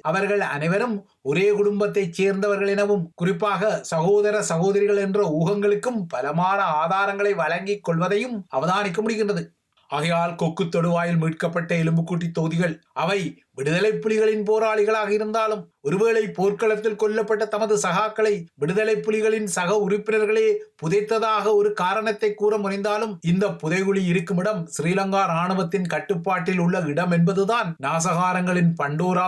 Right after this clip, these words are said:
பெட்டியை அகலமாகவே திறக்கின்றது. இதேபோலவே, செம்மணியிலும் இவ்வாறான நாசகார பண்டோரா பெட்டி திறக்கப்படுகிறது. அதன் அடிப்படையில், எஸ் இருபத்தைந்து, எஸ் நாற்பத்தி எட்டு, எஸ் ஐம்பத்தி ஆறு ஆக உள்ள எலும்புக்கூட்டு தொகுதிகள்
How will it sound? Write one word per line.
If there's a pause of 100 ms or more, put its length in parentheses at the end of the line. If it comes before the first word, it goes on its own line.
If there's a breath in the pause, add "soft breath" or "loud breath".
பெட்டியை (380 loud breath)
அகலமாகவே
திறக்கின்றது. (460)
இதேபோலவே, (480)
செம்மணியிலும் (200)
இவ்வாறான
நாசகார (140)
பண்டோரா
பெட்டி
திறக்கப்படுகிறது. (360 soft breath)
அதன்
அடிப்படையில், (360 soft breath)
எஸ்
இருபத்தைந்து, (120)
எஸ்
நாற்பத்தி
எட்டு,
எஸ்
ஐம்பத்தி
ஆறு
ஆக
உள்ள (200)
எலும்புக்கூட்டு
தொகுதிகள்